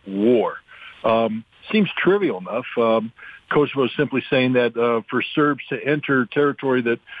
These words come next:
Kosovo deems to be, uh, sovereign Kosovar territory,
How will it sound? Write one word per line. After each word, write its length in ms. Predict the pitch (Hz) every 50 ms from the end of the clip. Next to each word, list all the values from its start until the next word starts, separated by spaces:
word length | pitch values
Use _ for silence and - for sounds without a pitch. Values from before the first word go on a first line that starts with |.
| - _ -
Kosovo 420 | - 156 151 - - 131 135 127
deems 400 | 113 - 135 131 139 139 120 - -
to 60 | 135
be, 360 | 113 123 131 127 127 127 120 _ - - - - - _ -
uh, 160 | 139 120 117 - - - -
sovereign 400 | 139 143 135 127 135 131 120 -
Kosovar 440 | - 143 127 - - 131 127 120 117 - -
territory, 560 | - 185 202 190 - - 117 107 113 123 120